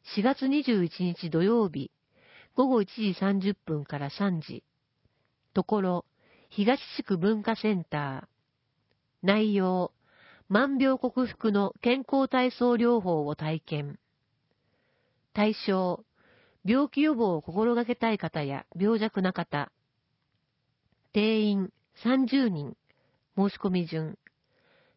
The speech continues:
参加費三百円。資料代ほか。申し込み方法、問い合わせ先、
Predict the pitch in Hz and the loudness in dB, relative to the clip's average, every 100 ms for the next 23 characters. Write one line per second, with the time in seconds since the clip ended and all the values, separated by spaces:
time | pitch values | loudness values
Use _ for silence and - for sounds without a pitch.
0 | - - 262 240 262 - 135 - _ _ | -4 0 0 0 -4 -4 -12 -12 _ _
1 | _ _ - 233 254 247 - 214 156 - | _ _ -2 0 2 0 0 -2 -2 -6
2 | - _ _ - - 180 220 233 214 208 | -14 _ _ -16 -6 0 2 2 2 0
3 | 170 - 156 - _ _ _ _ _ _ | -2 -4 -6 -8 _ _ _ _ _ _
4 | _ _ _ _ _ _ _ - 214 294 | _ _ _ _ _ _ _ 2 2 2
5 | - 285 277 254 277 247 - 156 139 - | 0 -2 0 0 0 -2 -4 -4 -4 -8
6 | _ _ _ - 202 247 240 233 226 202 | _ _ _ -2 0 2 0 0 -4 -4
7 | 185 - 156 | -6 -6 -12